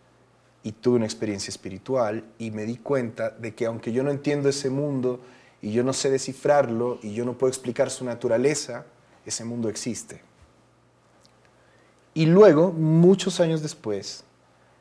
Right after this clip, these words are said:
tuve una formación en yoga. Yo acudí al yoga primero por una lesión de fútbol, me rompí una pierna, subí muchísimo de peso, no podía hacer ejercicio, y entonces busqué el yoga para rehabilitarme físicamente.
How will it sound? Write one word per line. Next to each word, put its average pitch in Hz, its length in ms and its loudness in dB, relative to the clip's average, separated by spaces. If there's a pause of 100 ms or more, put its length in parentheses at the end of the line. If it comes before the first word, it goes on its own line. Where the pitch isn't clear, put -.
(180)
tuve 131 220 0
una 131 140 -2
formación 110 760 -2 (180)
en 101 260 -8
yoga. 127 360 2 (480)
Yo 123 120 0
acudí 139 260 2
al 143 100 6
yoga 143 280 4
primero 131 340 2
por 131 120 -2
una 131 120 0
lesión 127 300 -2
de 131 80 -2
fútbol, 135 480 -2 (640)
me 117 100 -4
rompí 110 300 -2
una 131 200 0
pierna, 131 440 2 (800)
subí 123 300 0
muchísimo 127 520 -2
de 117 80 -2
peso, 147 360 -2
no 110 80 -6
podía 117 220 -2
hacer 117 200 -6
ejercicio, 127 680 -6 (800)
y 113 60 -4
entonces 113 640 -4
busqué - 300 -10
el 117 80 -4
yoga 117 280 -2
para 107 160 0
rehabilitarme 98 760 -2
físicamente. 101 800 -12